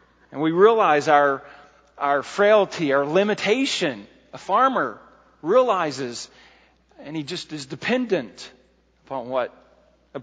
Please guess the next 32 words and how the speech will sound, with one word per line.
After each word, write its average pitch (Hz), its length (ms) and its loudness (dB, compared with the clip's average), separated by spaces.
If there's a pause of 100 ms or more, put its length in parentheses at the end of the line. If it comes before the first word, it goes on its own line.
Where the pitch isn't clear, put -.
dependent 196 420 -4
upon 139 240 -6
God 151 440 -2
and 120 120 -10
giving 143 260 -6
rain 156 500 -4
and 113 160 -14
giving 139 240 -12
sun. 139 480 -12
And 113 140 -18 (840)
Paul 185 420 0
feels 190 320 0
that 165 160 2
same 202 400 -2
sense 220 440 -4
here. 147 340 -4 (260)
He 160 80 -4
feels 208 260 -2
dependent 226 540 -2
upon 180 280 -2
God 190 500 0 (180)
because 185 260 0
God 202 320 0
is 208 100 -2
the 202 80 -2
one 196 220 -2
doing 220 420 -2
it. 120 260 -8 (760)
He's 208 260 -10
just, 156 260 -10 (140)
he's 185 200 -12
just 170 220 -10